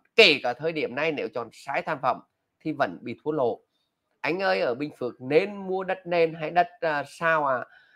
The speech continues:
Hai sản phẩm bằng giá nhưng cơ sở hạ tầng thì khác chút. À, đất nền giá gần đường trung tâm thị trấn, đất sao thì chỉ có ở, à, xã thôi. Nếu như bạn quan tâm đến ở thị trường Bình Phước,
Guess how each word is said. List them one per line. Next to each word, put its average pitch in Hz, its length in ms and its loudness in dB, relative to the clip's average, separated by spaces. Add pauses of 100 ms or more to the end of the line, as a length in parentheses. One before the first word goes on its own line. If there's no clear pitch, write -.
(100)
Hai 170 240 2
sản 160 260 -4
phẩm 104 200 -6
bằng 143 240 -4
giá - 240 -10 (100)
nhưng 226 300 0
cơ 208 180 -4 (100)
sở 127 120 -4
hạ 117 180 -4
tầng 139 320 -4
thì 147 160 -12
khác - 100 -16 (140)
chút. 131 200 -2 (440)
À, 113 120 0
đất 135 280 2
nền 170 280 2
giá 143 200 -6
gần 143 220 -6
đường 147 200 -6
trung 151 160 -8
tâm 165 220 -2
thị 151 140 -10
trấn, 139 240 4 (340)
đất 151 180 0
sao 165 540 2
thì 156 180 -6
chỉ 113 160 -10
có - 280 -12
ở, 95 340 -2
à, 85 120 -2 (440)
xã 117 380 0
thôi. 175 220 4 (480)
Nếu 151 460 6
như 170 560 0 (400)
bạn 151 300 4
quan 160 220 0
tâm 185 180 0
đến 127 180 -2
ở 117 220 0
thị 135 120 -10
trường 170 140 -2
Bình 170 180 -6
Phước, 165 220 10